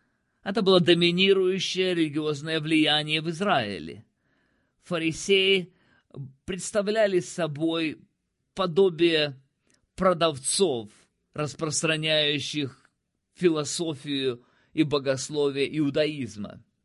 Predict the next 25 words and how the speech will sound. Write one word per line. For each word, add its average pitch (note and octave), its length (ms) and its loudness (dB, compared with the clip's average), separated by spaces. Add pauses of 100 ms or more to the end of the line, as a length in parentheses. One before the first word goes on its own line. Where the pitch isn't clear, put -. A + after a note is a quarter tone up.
(560)
Фарисеи, F3+ 640 4
они F3 260 -2
прини-, F#3+ 420 -2
применяли F#3+ 680 0
свою, D#3+ 580 0 (180)
эту D3 440 -4
религию D#3 640 0 (220)
в - 80 -6
системе G#3 540 -2
жизни D#3 500 -6 (100)
Израиля. B2 680 -6 (1400)
Книжники, E3+ 720 0
они F3 340 2
были, G#3 480 -2
они F3+ 200 -2
стояли F#3 380 -2
как F3+ 220 -6
бы F3 120 4
за F3 340 0
этой A#2+ 320 -4
системой, D3+ 600 -4
потому D#3 400 -6
что - 240 -6
они D#3+ 320 0
были, E3+ 480 0